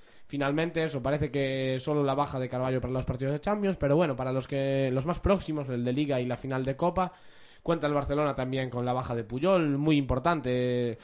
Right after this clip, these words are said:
en la defensa fundamentalmente, por el cambio de roles que tienen que establecer jugadores como Busquets.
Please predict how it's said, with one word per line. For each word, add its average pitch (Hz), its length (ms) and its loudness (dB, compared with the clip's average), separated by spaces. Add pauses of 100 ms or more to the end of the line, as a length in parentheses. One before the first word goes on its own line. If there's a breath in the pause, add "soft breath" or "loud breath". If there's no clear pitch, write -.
(140 soft breath)
en 135 120 0
la 123 100 0
defensa 143 360 0
fundamentalmente, 139 880 2
por 143 200 2
el 135 100 2
cambio 135 520 4
de 127 140 2
roles 139 340 4
que 135 120 -4
tienen 135 220 -4
que 120 60 -8
establecer 123 440 -2
jugadores 131 380 0
como 127 200 -4
Busquets. 113 540 -4